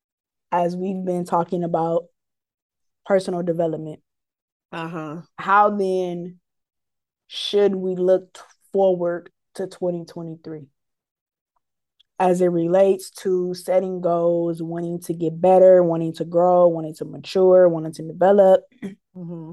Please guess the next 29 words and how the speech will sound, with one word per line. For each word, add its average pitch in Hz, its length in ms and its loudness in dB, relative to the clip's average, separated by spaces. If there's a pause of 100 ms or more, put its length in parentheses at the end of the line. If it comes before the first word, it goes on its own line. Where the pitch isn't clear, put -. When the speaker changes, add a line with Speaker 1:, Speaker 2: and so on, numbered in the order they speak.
Speaker 1:
wanting 175 280 -4
to 180 120 -4
promote, 180 460 2
all 202 180 6
of 170 120 2
that? - 200 -4 (880)
How 202 380 2
do 202 160 -4
we 160 420 -8 (840)
start - 420 0
looking 175 380 -8
forward? 170 480 -2
Not 208 320 -2
that 214 260 0
we're 185 200 -2
not 185 320 -4
present 190 420 -4
in 170 140 -12
this 165 180 -8
moment, - 320 -16 (520)
right? 170 160 0
We're 170 160 2
still 202 260 4
present 214 440 2
now, 165 380 -8 (460)
Speaker 2:
Mm-hmm. 170 260 -14 (120)
Speaker 1:
but 170 120 2
we 165 160 2
also, 170 640 0